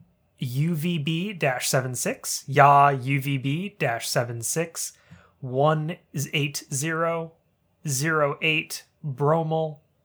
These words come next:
seven four two seven nine nine fourteen. Boris, Roman, Olga, Mikhail,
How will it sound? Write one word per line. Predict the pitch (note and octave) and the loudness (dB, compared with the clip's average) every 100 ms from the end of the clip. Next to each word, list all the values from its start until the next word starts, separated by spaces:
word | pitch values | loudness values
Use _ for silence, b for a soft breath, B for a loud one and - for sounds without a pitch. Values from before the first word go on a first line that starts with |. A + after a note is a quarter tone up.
| _ - | _ -8
seven | - D3+ C#3 B2+ | 0 0 0 -4
four | B2+ D#3+ C#3+ C#3+ C#3+ - _ _ _ - | -4 -4 -2 -2 -4 -12 _ _ _ -10
two | G3+ D3+ | -6 -4
seven | - A#2 A2+ A2+ A2+ A2 _ _ - | -2 -4 -6 -10 -12 -16 _ _ -10
nine | A#2 A#2 A2+ A2+ | -6 -6 -8 -6
nine | B2+ C#3+ D#3 F3 F3+ _ | -4 -4 -6 -10 -16 _
fourteen. | - - D3 D3 - F#3 G3+ B3 B3+ _ _ _ _ _ _ | 0 2 2 -2 -10 -8 -8 -12 -20 _ _ _ _ _ _
Boris, | D#3 C3 A3+ G#3 F#3+ - - - _ | -4 2 4 4 2 0 -4 -6 _
Roman, | D3 C#3+ E3+ C#3 A#2+ A#2 A2+ - _ | -4 2 2 2 -4 -8 -12 -18 _
Olga, | - G3+ G3 F#3+ F#3 F#3 - _ _ _ _ C3+ | -2 0 2 2 2 -2 -10 _ _ _ _ -4
Mikhail, | C#3+ C#3 C#3 B2 A#2+ A#2 | -4 2 4 4 2 -2